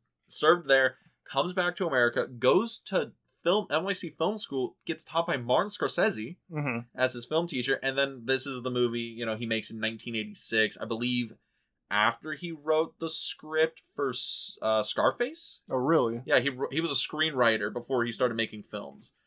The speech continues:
Speaker 1: Yeah, he wrote the script for Scarface, and then a couple years later, he makes Platoon. I believe he's already making films, but we're gonna get into that.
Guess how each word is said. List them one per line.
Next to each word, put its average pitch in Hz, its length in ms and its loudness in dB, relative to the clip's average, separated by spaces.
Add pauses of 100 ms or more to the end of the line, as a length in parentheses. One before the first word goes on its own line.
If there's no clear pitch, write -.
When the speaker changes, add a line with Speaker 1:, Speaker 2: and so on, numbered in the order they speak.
(160)
Speaker 1:
Yeah, 113 140 -2
he 120 80 2
wrote 143 160 2
the 175 60 -4
script 180 200 -2
for 175 80 -4
Scarface, 135 720 2
and 127 140 -8
then 123 120 2
a 113 140 -2
couple 127 320 0
years 117 200 0
later, 113 180 2
he 117 80 -8
makes 110 200 -4
Platoon. 104 340 -10
I 117 80 2
believe 175 240 2
he's 117 120 -2
already 98 200 -4
making - 200 -16
films, - 280 -16
but 131 80 0
we're 147 120 2
gonna 120 140 0
get 104 140 -6
into 95 180 -12
that. 71 200 -8